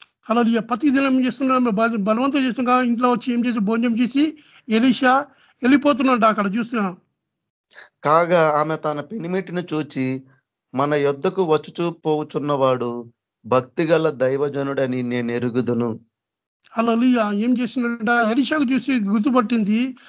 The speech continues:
Speaker 1: ఆయన భక్తిగల దైవజనుడని ఎరుగును అంటే నేను తెలుసుకున్నానని తన భర్త పెనిమిటితో చెప్తుంది అక్కడ. హల్లెలూయా. ఈ ముఖ్యం ఉంది. మనం ఏది కాలం చేసినా కానీ, మ్, భర్త అయినా భార్య అయినా కానీ చెప్పాలా, ప్రేయర్ మీటింగ్ అయినా ఏది కానీ చెప్పాలా.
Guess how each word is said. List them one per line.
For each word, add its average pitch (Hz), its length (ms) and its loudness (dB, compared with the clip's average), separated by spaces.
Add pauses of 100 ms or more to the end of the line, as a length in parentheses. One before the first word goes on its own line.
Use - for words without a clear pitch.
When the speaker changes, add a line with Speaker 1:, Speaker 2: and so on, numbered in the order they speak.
(280)
Speaker 1:
ఆయన 226 440 2
భక్తిగల 262 580 0
దైవజనుడని 247 1000 0 (340)
ఎరుగును 233 380 4
అంటే 233 200 0
నేను 240 140 0
తెలుసుకున్నానని 240 720 2
తన 247 180 0
భర్త 214 320 0
పెనిమిటితో 240 600 -2
చెప్తుంది 233 440 -2
అక్కడ. 214 260 -2 (600)
హల్లెలూయా. 226 420 2
ఈ 262 200 4
ముఖ్యం 269 380 2
ఉంది. 262 180 2
మనం 226 260 0
ఏది 254 240 0
కాలం 247 380 2
చేసినా 233 360 -4
కానీ, 220 360 -2 (600)
మ్, 208 640 4
భర్త 214 300 2
అయినా 240 160 4
భార్య 220 320 2
అయినా 220 140 -2
కానీ 233 340 -4 (560)
చెప్పాలా, 247 400 2 (400)
ప్రేయర్ 220 200 -2
మీటింగ్ 226 260 -2
అయినా 226 140 -2
ఏది 220 340 0
కానీ 240 220 -2
చెప్పాలా. 214 360 0